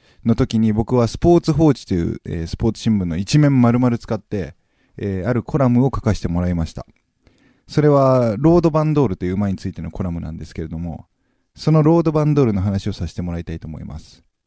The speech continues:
えー、遡ること四年前ですね。えー、新潮社で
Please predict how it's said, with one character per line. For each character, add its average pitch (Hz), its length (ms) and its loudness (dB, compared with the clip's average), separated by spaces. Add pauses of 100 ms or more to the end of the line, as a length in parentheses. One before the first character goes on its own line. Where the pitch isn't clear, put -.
(400)
え 101 540 2
ー、 - 20 -8
遡 160 540 -2
る 135 80 2
こ 104 160 -4
と 90 120 -2
四 104 140 4
年 151 240 2
前 135 180 0
で 87 80 -6
す - 120 -16
ね。 76 220 -14 (560)
え 110 180 2
ー、 101 40 2
新 151 360 -2
潮 135 180 4
社 98 160 -2
で 87 320 -6